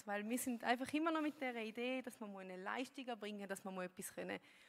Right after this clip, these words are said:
aufweisen muss, oder? Da muss etwas stehen, man muss etwas sehen, dass etwas geht. Aber wenn man in Beziehungen investiert und in Psyche, dann, dann ist das sehr schwierig. Wir haben einen Ablauf, den wir machen in unseren Psyche, wir haben ein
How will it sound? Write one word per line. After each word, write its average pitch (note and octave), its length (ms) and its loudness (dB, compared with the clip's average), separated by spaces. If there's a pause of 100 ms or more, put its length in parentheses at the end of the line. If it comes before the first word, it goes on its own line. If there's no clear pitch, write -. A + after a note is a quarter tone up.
(140)
aufweisen F4+ 580 8
muss, C4 100 6
oder? D4+ 140 0
Da D4 240 10
muss C4 160 4
etwas - 460 -4
stehen, D#4 260 2
man D#4 140 6
muss C#4+ 100 2
etwas C4 400 0 (100)
sehen, D4 240 2
dass - 160 -2
etwas - 380 -6
geht. G3 540 0 (680)
Aber A#3 180 2
wenn A#3 120 0
man A#3 120 -2
in A#3+ 100 0
Beziehungen D4+ 540 4
investiert C#4+ 760 2
und G#3+ 140 -4
in A3 120 -4
Psyche, C4 460 4
dann, G#3 260 -6 (1000)
dann A#3 100 0
ist A#3 160 2
das A3+ 240 10
sehr D4 220 10
schwierig. C#4 360 2
Wir C4 120 6
haben A3 200 4
einen F#3 200 -4
Ablauf, C4+ 520 8
den G3 120 -2
wir F#3+ 100 0
machen A3+ 460 0
in G3 80 -6
unseren F3 240 -4
Psyche, A#3+ 500 0
wir F#3 220 -6
haben E3+ 120 -6
ein F3 140 -4